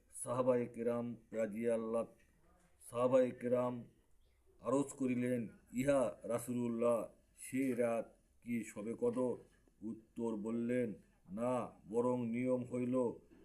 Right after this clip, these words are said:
কাজ শেষ হইলে মজুদদারকে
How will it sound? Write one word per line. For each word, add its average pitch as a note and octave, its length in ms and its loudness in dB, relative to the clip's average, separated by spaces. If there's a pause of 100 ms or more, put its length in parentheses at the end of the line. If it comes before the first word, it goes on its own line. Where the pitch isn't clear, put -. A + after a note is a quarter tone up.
(260)
কাজ A#2+ 280 2 (100)
শেষ B2+ 400 -2
হইলে B2 440 0 (920)
মজুদদারকে A#2+ 1080 0